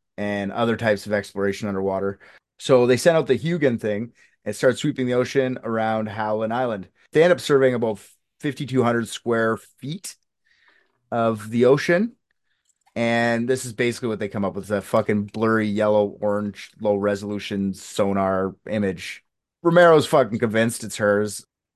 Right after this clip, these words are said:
Yeah, it's, problem is people are naysaying this for a lot of reasons. Biggest thing is that the shape of what they found, it does look like a plane. Like, we'll give it that. It kinda looks like the shape of a plane.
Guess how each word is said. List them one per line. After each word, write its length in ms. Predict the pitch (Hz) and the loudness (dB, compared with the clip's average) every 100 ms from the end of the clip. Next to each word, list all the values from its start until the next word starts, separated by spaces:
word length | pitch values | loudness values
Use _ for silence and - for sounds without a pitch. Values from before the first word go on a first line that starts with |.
| _ - | _ -4
Yeah, 280 | 104 85 - | -4 -2 -2
it's, 340 | 127 - - - _ _ _ _ _ _ _ _ _ | -2 -2 -10 -16 _ _ _ _ _ _ _ _ _
problem 260 | 175 190 165 | 6 6 6
is 140 | 139 | 2
people 240 | - 175 151 | 0 4 6
are 80 | |
naysaying 320 | 139 135 143 131 | 6 4 4 4
this 160 | 127 | 2
for 180 | - - | -2 -2
a 40 | 117 | 2
lot 160 | 113 | 2
of 60 | 104 | 2
reasons. 320 | 107 117 - - - - | -4 -8 -12 -18 -8 2
Biggest 280 | 175 190 | 4 6
thing 120 | 180 175 | 6 4
is 120 | 135 | 2
that 120 | 139 | 0
the 60 | 123 | 0
shape 340 | - 139 151 | 2 2 2
of 140 | 180 | 2
what 160 | 165 175 | 4 4
they 120 | 170 | 2
found, 400 | 165 165 196 233 | 2 2 2 0
it 120 | 143 147 | 0 4
does 160 | 262 | 4
look 140 | 226 202 | 4 2
like 140 | 156 | 2
a 40 | |
plane. 320 | 147 139 110 95 | 0 0 -2 -2
Like, 220 | 127 113 | -4 -2
we'll 140 | 160 | -2
give 160 | 165 156 | 0 0
it 100 | 135 | -2
that. 180 | 120 113 | -4 -4
It 140 | 117 | -2
kinda 240 | 156 156 | 0 2
looks 180 | 143 131 | 0 -2
like 100 | 135 | -6
the 60 | 120 | -6
shape 240 | - 113 | -6 -6
of 100 | 117 | -6
a 60 | 104 | -6
plane. 300 | 113 113 | -4 -4